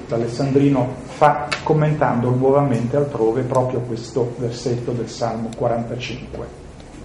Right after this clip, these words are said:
La riflessione sulle arcai esemplifica bene le caratteristiche degli apporti dottrinali che ci vengono dalle nuove omelie.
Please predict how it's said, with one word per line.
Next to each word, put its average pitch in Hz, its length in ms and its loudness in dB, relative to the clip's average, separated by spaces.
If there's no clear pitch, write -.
La 185 100 8
riflessione 170 640 6
sulle 160 320 6
arcai 135 640 4
esemplifica 190 880 4
bene 139 420 6
le 156 160 6
caratteristiche 180 800 4
degli 135 240 6
apporti 165 520 4
dottrinali 131 760 4
che 170 100 -2
ci - 160 -2
vengono 156 560 6
dalle 139 240 8
nuove 135 440 6
omelie. 120 680 4